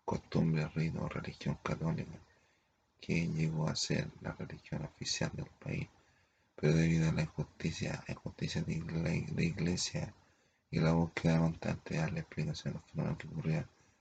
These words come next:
en torno a la gente, empezó a buscar respuestas en otros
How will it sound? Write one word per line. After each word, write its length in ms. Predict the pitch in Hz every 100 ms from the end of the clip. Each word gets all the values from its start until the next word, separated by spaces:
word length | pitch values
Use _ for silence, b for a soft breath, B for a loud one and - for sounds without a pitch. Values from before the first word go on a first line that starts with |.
| _ -
en 100 | -
torno 220 | - 82
a 20 |
la 100 | 80
gente, 400 | 78 - 80 -
empezó 380 | 69 - - -
a 80 | 73
buscar 420 | - - - - - b b b b _ -
respuestas 520 | - - 76 - -
en 60 | 78
otros 300 | 76 78